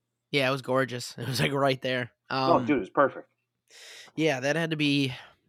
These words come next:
Speaker 1: heartbreaking. The only reason I'm, like, not that hurt, it's like, forty-niners have been there a couple times.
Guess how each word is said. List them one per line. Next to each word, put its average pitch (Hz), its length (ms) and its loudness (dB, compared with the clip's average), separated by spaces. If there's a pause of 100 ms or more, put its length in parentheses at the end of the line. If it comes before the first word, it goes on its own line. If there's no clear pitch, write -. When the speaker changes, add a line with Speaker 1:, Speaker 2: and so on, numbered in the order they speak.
(120)
Speaker 1:
heartbreaking. 139 640 0
The 160 80 -2
only 220 140 2
reason 170 260 2
I'm, 147 140 0
like, 131 180 -4
not 123 280 -4 (180)
that 123 300 -2 (100)
hurt, 127 340 -4
it's - 180 -12
like, 82 240 -6 (640)
forty-niners 175 420 4
have 131 100 -4
been 135 120 0
there 127 120 -2
a - 20 -4
couple 120 240 -4
times. 113 680 -6